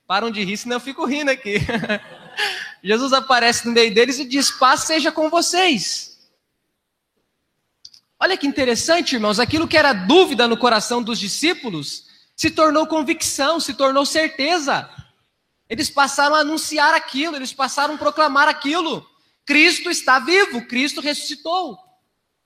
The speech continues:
Qual que é a missão da igreja, eu pergunto pra vocês?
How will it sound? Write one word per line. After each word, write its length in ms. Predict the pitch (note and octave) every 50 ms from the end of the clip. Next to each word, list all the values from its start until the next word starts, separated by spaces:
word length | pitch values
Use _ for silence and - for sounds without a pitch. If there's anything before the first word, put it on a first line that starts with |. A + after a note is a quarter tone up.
| - - - _ _ _ _ _ _
Qual 280 | - D#4+ D#4 D#4 D#4 D#4
que 100 | D4+ D4+
é 40 |
a 60 | C#4+ C#4
missão 380 | C4+ B3+ - - C4+ C4 C4
da 100 | A#3+ B3
igreja, 360 | A#3+ G3 A#3 A3+ G#3+ G3 G3
eu 40 | G#3
pergunto 360 | - G#3 G#3 G3 G3+ G#3+ G#3
pra 140 | - G#3 G3
vocês? 720 | F#3 G3 F3+ - G#3+ G3+ E3+ C3+ B2+ - - - - -